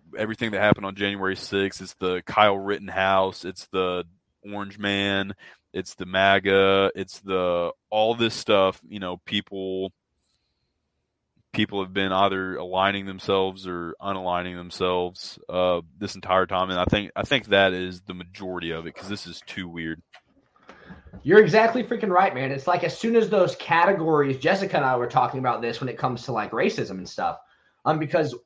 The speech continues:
Speaker 2: one thing that we touched on in a conversation was basically that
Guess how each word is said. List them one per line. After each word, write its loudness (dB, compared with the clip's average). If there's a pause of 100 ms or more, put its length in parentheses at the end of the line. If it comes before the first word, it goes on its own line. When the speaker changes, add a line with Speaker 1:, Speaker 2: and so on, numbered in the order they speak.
(120)
Speaker 2:
one 2
thing 0
that -4
we -2
touched -4
on 0
in -6
a -6
conversation -4
was -4
basically 0
that 4